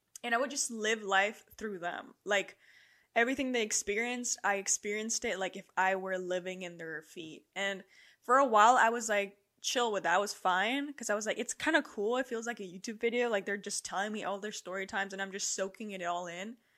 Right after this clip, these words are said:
and I'm just having the greatest time." And it's like, I kinda get to learn for when I'm older enough to be in a relationship, or if I find someone who finds me attractive and I find them attractive as well, like, I know what things not to do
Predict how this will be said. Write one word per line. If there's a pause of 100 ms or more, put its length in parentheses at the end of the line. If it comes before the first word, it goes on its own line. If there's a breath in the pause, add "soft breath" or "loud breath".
(280 soft breath)
and
I'm
just
having
the
greatest
time."
And
it's
like, (440 soft breath)
I
kinda
get
to
learn (600)
for
when
I'm
older
enough (200)
to
be
in
a
relationship,
or
if
I
find
someone
who
finds
me
attractive
and
I
find
them
attractive
as
well, (300 loud breath)
like,
I
know
what (200)
things
not
to
do